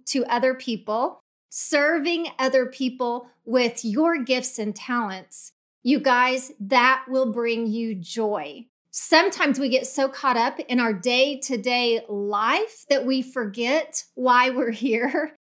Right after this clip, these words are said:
And we're here to add value to other people through your gifts and talents. There are people out there who are extremely gifted at cooking. There are people out there who are extremely gifted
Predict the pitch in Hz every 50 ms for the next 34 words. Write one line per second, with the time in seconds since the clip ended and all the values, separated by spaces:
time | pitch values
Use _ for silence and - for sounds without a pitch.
0 | _ _ - 269 269 277 269 262 262 262 262 254 254 - 254 294 320 330 311 -
1 | - 381 392 415 403 - 339 - 262 254 214 202 196 247 233 247 269 277 262 269
2 | 240 - - 254 226 - 226 226 233 233 214 226 - - 240 254 - 208 190 175
3 | 202 - - - 285 277 302 294 294 277 240 220 226 254 285 320 349 381 403 339
4 | - - 262 254 262 262 - - - - 247 233 226 - - - 277 247 170 147
5 | - - - - - _ _ _ _ _ _ - 247 285 294 330 370 359 349 -
6 | - 320 302 - 294 277 269 - 247 247 247 247 - 262 247 247 254 254 247 262
7 | 240 247 247 247 240 233 226 226 - _ _ _ _ _ _ - 285 269 277 -
8 | - - - - - 277 254 262 285 320 330 339 339 339 330 302 262 240 233 208
9 | 196 185 196 202 - _ - 220 196 196 269 262 262 269 - - 226 208 185 165
10 | - - _ _ _ _ _ _ _ - 240 240 - - - - - 247 233 -
11 | 220 185 156 165 196 - - 269 285 - - 285 - - 302 311 311 294 285 -
12 | - 247 240 233 247 247 233 226 202 208 269 247 233 233 220 208 - - - 247
13 | 240 - - - - - 262 240 277 302 311 330 330 320 311 302 262 226 202 247
14 | 254 254 247 - - - 214 185 160 196 220 -